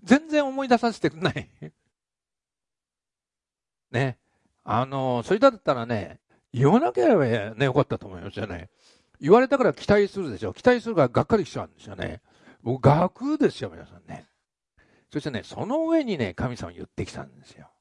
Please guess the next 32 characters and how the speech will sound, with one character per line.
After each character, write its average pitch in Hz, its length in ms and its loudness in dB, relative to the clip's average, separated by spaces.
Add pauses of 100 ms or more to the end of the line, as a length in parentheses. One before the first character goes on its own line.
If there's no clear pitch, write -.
(920)
え、 113 80 -10
そ 180 100 0
れ 190 60 4
は 202 180 2
な-、 - 80 -8
何 220 180 -2
か 120 100 0
っ - 20 -8
て - 100 -14
言 98 80 -8
い - 20 -18
ま 90 100 -14
す - 80 -20
と 104 100 -10
ね、 175 320 -4
え 117 220 -2
ー - 20 -6
っ - 20 -12
と、 135 140 -10
人 214 200 -4
数 156 120 0
何 190 200 -2
人 139 140 -10
来 131 80 -4
る 110 80 0
か 95 80 2
分 92 60 2
か 143 100 -2
ん 131 60 -6
な 113 80 -4
い 98 80 -6
し、 127 320 0